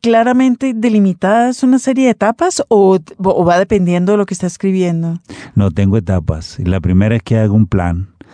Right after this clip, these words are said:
Speaker 2: diseño los capítulos y diseño personajes.
Speaker 1: Es un tipo disciplinado y organizado usted.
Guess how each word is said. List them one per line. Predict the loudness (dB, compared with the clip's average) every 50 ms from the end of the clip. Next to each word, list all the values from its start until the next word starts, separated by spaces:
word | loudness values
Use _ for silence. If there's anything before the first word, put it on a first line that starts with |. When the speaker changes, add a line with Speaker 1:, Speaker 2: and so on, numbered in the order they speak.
| -20 -20 _ -4
Speaker 2:
diseño | -2 -2 0 0 0 2 2 2
los | 0 0
capítulos | -2 -4 -6 -2 0 0 0 0 2 2 2 2 2 2 0 2 0
y | 2
diseño | 2 0 0 0 2 2 2 2
personajes. | 0 -2 -2 -2 -4 -2 -2 -2 -4 -6 -8 -14 -20 -20 -20 _ _ _ _ _ _ _ _ _ _ _ _ _ _ _ _ _ _ _ _ _ _ _
Speaker 1:
Es | -16 -10 -4 -4
un | -4 -2
tipo | -2 -4 -2 0 0 0
disciplinado | 0 0 -2 -2 0 -2 -2 -2 -2 -2 0 2 2 2 2 2 0 0
y | 0 0
organizado | -2 0 0 0 0 0 0 -2 -2 -4 -4 -2 0 0 0 -2 -4
usted. | -8 -14 -8 -4 -2 -2 -2 -4